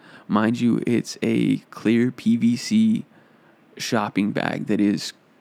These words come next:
quote unquote durable and waterproof. Um, this bag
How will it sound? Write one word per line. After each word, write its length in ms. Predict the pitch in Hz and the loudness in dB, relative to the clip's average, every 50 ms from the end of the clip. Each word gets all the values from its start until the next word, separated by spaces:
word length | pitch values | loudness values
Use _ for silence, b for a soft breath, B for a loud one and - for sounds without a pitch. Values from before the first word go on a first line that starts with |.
| _ - | _ -6
quote 220 | - 123 101 110 | 0 0 2 2
unquote 460 | 117 113 113 - 127 98 73 - - | 2 0 -2 -2 -2 -2 -2 -2 -2
durable 560 | - 85 110 117 117 117 117 120 123 123 - - | 0 0 2 2 0 0 0 -2 -2 -2 -4 -6
and 220 | - 92 - - - | -6 -4 -4 -2 -2
waterproof. 840 | 92 107 104 107 107 107 - - - - 65 62 - - - - _ b b b b b b b b b b b b b b b b _ _ _ - | -2 -2 -2 -2 -2 -2 -4 -4 -2 -2 -2 -2 -2 -6 -10 -20 _ b b b b b b b b b b b b b b b b _ _ _ 2
Um, 540 | 117 117 110 107 107 101 - - - - - _ _ _ _ _ _ _ _ _ _ _ _ _ _ _ _ _ _ _ _ _ _ _ _ _ _ _ _ | 4 4 4 4 2 0 0 -2 -4 -4 -8 _ _ _ _ _ _ _ _ _ _ _ _ _ _ _ _ _ _ _ _ _ _ _ _ _ _ _ _
this 300 | - 117 117 117 117 - | -2 -2 -2 -2 -2 -4
bag 500 | - 120 107 107 113 120 127 131 135 | -6 -4 -2 -2 -2 -4 -4 -6 -10